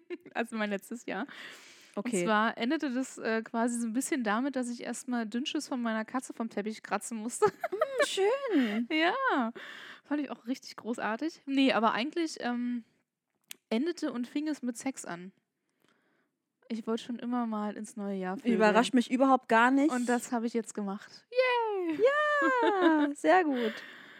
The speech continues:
Speaker 1: Ja, aber davor, also wir waren halt nur zu zweit die ganze Zeit und haben halt einmal so für, ich glaub, für ungefähr zwei Stunden mit Freunden geskypt.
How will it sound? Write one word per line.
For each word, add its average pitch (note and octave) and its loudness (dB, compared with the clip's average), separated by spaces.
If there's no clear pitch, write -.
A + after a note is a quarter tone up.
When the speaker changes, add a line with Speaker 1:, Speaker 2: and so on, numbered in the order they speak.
Speaker 1:
Ja, C#4 6
aber A#3+ 4
davor, C#4+ 4
also A3 -2
wir G3+ 0
waren F#3 2
halt G3 -4
nur G#3 -4
zu - -16
zweit D4 -4
die D4+ -6
ganze C4+ -8
Zeit C4 -2
und A#3 -4
haben G#3+ -2
halt G#3 -4
einmal G3 -4
so G3 -10
für, F#3+ -12
ich F#3+ -12
glaub, F3+ -10
für - -16
ungefähr F#3+ -8
zwei F3+ -6
Stunden G#3+ -8
mit G#3 -6
Freunden A3+ -4
geskypt. G#3 -6